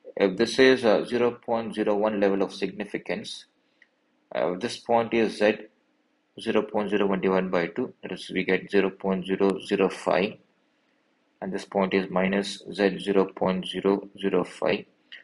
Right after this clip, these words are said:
and we reject the hypothesis, that is null hypothesis, if Z is, uh,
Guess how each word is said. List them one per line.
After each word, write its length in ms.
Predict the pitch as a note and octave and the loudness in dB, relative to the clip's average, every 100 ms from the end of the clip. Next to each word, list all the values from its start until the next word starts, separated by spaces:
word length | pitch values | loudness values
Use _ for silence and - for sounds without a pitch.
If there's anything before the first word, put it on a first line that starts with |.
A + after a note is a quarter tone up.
| _ | _
and 240 | - G2 F#2+ | 2 2 2
we 120 | G#2 | 2
reject 360 | G#2 G2+ B2+ A#2 | 2 2 0 2
the 60 | |
hypothesis, 960 | G#2 G#2 A2+ A2 G#2 - B2+ - - - _ _ _ _ _ _ _ _ _ _ | 0 2 0 0 -2 -4 -4 -6 -12 -16 _ _ _ _ _ _ _ _ _ _
that 80 | F2+ | 0
is 140 | G2 G2+ | 0 2
null 180 | G#2 | 4
hypothesis, 840 | G#2+ G#2 G2+ G2 G2 - A#2+ - - _ - - _ _ - | 4 4 2 2 -2 -2 -4 -4 -14 _ -20 -20 _ _ 0
if 220 | G2+ E2+ | 0 2
Z 120 | G#2 | 2
is, 340 | G#2 G#2+ G#2 F#2+ | 4 6 6 4
uh, 160 | F2+ | 0